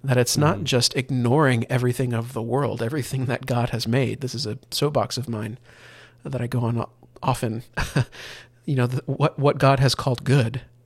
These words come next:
Speaker 1: you're gonna say, "No, actually, that's bad."
Speaker 2: Yeah.
Speaker 1: No, man.
Speaker 2: Yeah.
Speaker 1: He even told that to Peter.
Speaker 2: Mm-hmm.
Speaker 1: Um,
Speaker 2: Mm-hmm.
Speaker 1: so, yeah, and I don't, I don't know quite how to, I mean, I guess with the gospel,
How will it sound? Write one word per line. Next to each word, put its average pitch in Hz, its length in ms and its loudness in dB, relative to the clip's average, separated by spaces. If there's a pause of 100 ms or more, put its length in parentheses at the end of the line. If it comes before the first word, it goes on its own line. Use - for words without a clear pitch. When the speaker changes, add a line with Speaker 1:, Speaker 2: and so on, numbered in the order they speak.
(200)
Speaker 1:
you're 139 160 0
gonna 135 180 4
say, 127 280 2
"No, 175 300 6 (580)
actually, 151 300 2
that's 139 180 4
bad." 101 320 -2 (1040)
Speaker 2:
Yeah. 90 220 0 (100)
Speaker 1:
No, 135 100 4
man. 117 280 2
Speaker 2:
Yeah. 95 220 0 (260)
Speaker 1:
He 147 80 0
even 147 160 2
told 127 140 0
that 120 100 2
to - 80 -10
Peter. 123 320 0 (1200)
Speaker 2:
Mm-hmm. 120 480 -2
Speaker 1:
Um, 117 180 4
Speaker 2:
Mm-hmm. 113 300 -4 (1200)
Speaker 1:
so, 175 260 10
yeah, 190 260 4
and 170 100 -2
I 175 60 0
don't, 202 200 -6
I 202 80 -4
don't 208 200 -4
know 190 160 2
quite - 760 0 (600)
how 160 340 -2
to, 135 800 4
I 156 80 4
mean, 156 140 4
I 151 80 6
guess 180 320 4
with 147 280 0
the 156 80 0
gospel, 123 800 0